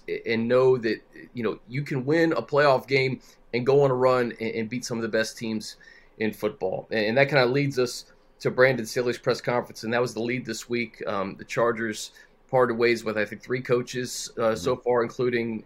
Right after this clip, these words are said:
Speaker 1: offensive coordinator Joe Lombardi, quarterbacks coach Shane Day.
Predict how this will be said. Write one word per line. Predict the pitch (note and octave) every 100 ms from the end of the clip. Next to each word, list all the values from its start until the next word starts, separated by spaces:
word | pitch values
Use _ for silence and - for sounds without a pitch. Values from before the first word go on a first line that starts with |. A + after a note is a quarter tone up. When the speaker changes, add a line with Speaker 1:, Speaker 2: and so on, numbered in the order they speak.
| -
Speaker 1:
offensive | G#2+ B2+ - -
coordinator | - B2 A2+ A2+ G#2
Joe | - A2+
Lombardi, | G#2+ G2+ A#2 A2+ A2
quarterbacks | A#2+ A#2 G#2+ G#2+ -
coach | A#2 G#2+
Shane | - A2+ G#2+
Day. | G2+ A#2 A#2